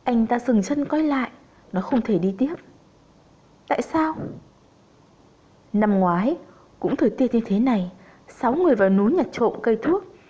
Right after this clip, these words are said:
thì chỉ có ba người về. Anh ta ấp úng nói, "Anh đừng dọa tôi."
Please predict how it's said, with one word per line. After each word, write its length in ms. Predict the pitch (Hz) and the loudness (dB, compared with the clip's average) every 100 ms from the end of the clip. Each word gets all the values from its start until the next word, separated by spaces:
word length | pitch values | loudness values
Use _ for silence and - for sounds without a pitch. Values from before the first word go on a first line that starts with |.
| _ _ - | _ _ -6
thì 140 | 233 | -4
chỉ 160 | 190 190 | 0 -2
có 120 | 190 | 0
ba 180 | 247 233 | 2 2
người 220 | 220 196 | 4 2
về. 300 | 180 185 170 - - - _ _ _ _ - | 2 2 0 -4 -20 -20 _ _ _ _ -4
Anh 160 | 220 | -2
ta 140 | 214 208 | 0 -2
ấp 160 | 277 | -2
úng 200 | 247 202 | 0 0
nói, 300 | 208 185 233 359 - - _ _ _ _ _ - | 2 0 -2 -6 -18 -20 _ _ _ _ _ -8
"Anh 140 | - 208 | 0 0
đừng 140 | 190 | 0
dọa 200 | 185 214 - | -2 -4 -2
tôi." 240 | 226 233 | 0 0